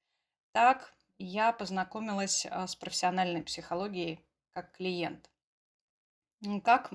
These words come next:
часто бывает, а, параллельно я поглощала всё, что открыло мне новый дивный мир. Это Владимир Леви, о котором Алёна уже упомянула, это Гиппенрейтер, Ялом и многие другие.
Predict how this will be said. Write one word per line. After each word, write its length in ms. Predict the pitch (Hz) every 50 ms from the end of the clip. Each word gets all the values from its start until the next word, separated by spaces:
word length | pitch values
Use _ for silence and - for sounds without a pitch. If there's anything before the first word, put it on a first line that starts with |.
| - - -
часто 340 | - 254 247 240 - - 185
бывает, 560 | 185 202 208 233 277 320 339 349 339 - -
а, 140 | 202 196 190
параллельно 540 | 190 - 202 202 220 240 254 262 254 240 214
я 260 | 202 190 202 196 185
поглощала 680 | 185 - 185 180 196 208 214 - - 220 208 190 185
всё, 340 | 185 - - - 226 220 202
что 440 | - - - - 180 175 170 170 - - - _ _ _ _ _ _ _ -
открыло 480 | - 180 - - 247 247 247 240 220 196
мне 220 | 196 190 190 190
новый 360 | 202 220 240 240 214 196 190
дивный 400 | 170 190 226 220 208 190 185 190
мир. 320 | 196 214 247 285 320 349 330
Это 560 | - - - 196 196 - - 185 185 180 175
Владимир 540 | 175 185 196 196 202 220 202 190 185 180 180
Леви, 600 | 180 180 185 185 196 233 269 294 302 311 311 - _ _ _ _
о 80 | - 190
котором 380 | - 214 - 214 208 214 208 214
Алёна 340 | 214 214 220 214 208 208
уже 180 | 202 185 196 196
упомянула, 680 | 190 - - 190 196 196 202 196 196 190 190 185 180 175
это 460 | - - 190 - - - 180 170 165
Гиппенрейтер, 800 | 160 165 - - 170 180 196 240 262 277 269 269 - 208 214 - _ - - _ _ _ _ _ _
Ялом 640 | - 180 185 196 208 226 240 233 214 196 180 170 -
и 120 | - 185
многие 400 | 190 190 202 214 208 190 190 185
другие. 580 | 165 170 180 180 165 165 185 180 170 160 160